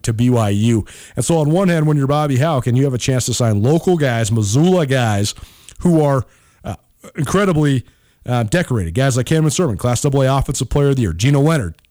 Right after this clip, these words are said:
Class double A Defensive Player of the Year. If you can get those guys for little to no aid, that's a pretty good deal. And what has Bobby Hauck proven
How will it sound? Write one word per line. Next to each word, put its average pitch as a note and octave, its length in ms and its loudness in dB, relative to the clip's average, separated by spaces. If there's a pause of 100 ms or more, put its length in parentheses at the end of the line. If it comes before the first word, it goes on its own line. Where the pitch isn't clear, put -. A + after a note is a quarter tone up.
(100)
Class B2 220 -2
double C3 160 2
A C#3 80 2
Defensive B2 460 -2
Player A2+ 160 0
of F#2+ 80 0
the F2+ 60 -2
Year. E2+ 180 -2
If - 320 -20
you A#3 80 4
can A3+ 80 0
get F#3 160 0
those D#3+ 180 0
guys C#3+ 260 0
for - 140 -6
little D3 300 2
to C3 160 -2
no B2+ 240 2
aid, C#3 320 0 (320)
that's - 140 -6
a - 20 -16
pretty F3 180 0
good C3+ 180 -2
deal. C#3+ 320 0
And C3+ 140 0
what F3+ 80 4
has D#3+ 120 0
Bobby C#3 280 0
Hauck C3 240 -2
proven C3+ 460 0